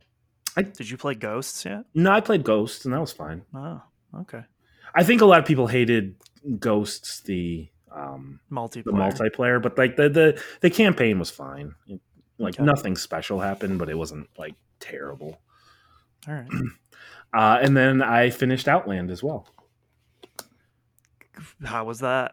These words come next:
Speaker 1: Um, I, I really like it as, like, a two D platformer, like, puzzle platformer, but I continue to, like, think, like, it's not a great Metroidvania.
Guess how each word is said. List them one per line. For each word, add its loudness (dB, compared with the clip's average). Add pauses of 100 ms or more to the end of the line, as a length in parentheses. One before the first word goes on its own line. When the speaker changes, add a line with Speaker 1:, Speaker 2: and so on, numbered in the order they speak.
Speaker 1:
Um, 4 (120)
I, 6 (220)
I 6
really 6
like 4
it 2
as, 0
like, 0
a 2
two -2
D 2
platformer, -2
like, 0
puzzle 0
platformer, -2
but 2
I 2
continue 0
to, -2
like, -4
think, -6
like, -8
it's -6
not -2
a -2
great -12
Metroidvania. -8